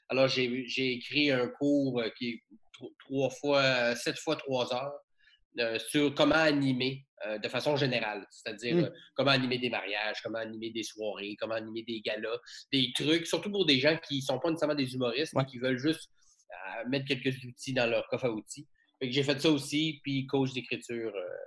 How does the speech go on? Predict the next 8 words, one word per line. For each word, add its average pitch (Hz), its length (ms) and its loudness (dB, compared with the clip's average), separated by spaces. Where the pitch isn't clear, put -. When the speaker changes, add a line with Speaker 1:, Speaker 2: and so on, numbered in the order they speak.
Speaker 1:
pour - 100 -6
les 120 120 0
deuxièmes 120 340 0
années 110 180 -2
à 104 40 -4
l'école. 98 200 -12
Speaker 2:
Cool. 269 340 2
Euh, 117 960 6